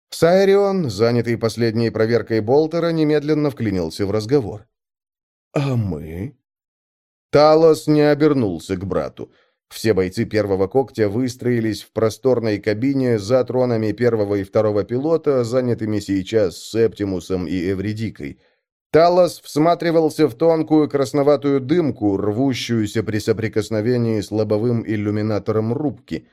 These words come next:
Они приближались к цели. «Мы не завоевываем миры», —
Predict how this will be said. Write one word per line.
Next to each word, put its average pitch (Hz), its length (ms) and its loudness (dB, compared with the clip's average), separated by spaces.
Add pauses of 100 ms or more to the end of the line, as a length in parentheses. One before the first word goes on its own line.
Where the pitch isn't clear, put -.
(360)
Они 110 320 2
приближались 131 680 0
к - 80 -20
цели. 69 480 -6 (960)
«Мы 139 440 2
не 196 200 2
завоевываем 160 1000 4
миры», — 107 840 -2